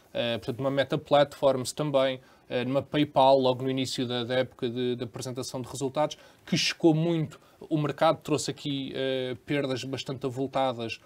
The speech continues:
eh, no mercado acionista e que ensombraram, digamos assim, o início, eh, e, e o, o decorrer desta earning season.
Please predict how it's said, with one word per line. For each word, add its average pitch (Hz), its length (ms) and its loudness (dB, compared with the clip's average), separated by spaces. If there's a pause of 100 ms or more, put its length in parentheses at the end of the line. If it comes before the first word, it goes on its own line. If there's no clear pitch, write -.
(240)
eh, 127 120 0
no 143 200 -2
mercado 143 440 0
acionista 147 600 -2 (180)
e 160 80 -2
que - 140 -4
ensombraram, 143 680 2
digamos 131 380 -2
assim, 131 300 -2
o 123 100 -2
início, 123 580 -4 (240)
eh, 117 200 -4
e, 127 220 -6
e 127 40 0
o, 127 380 -2
o 135 80 -2
decorrer 120 440 -4
desta 120 340 -2
earning 117 360 -4
season. 110 340 -6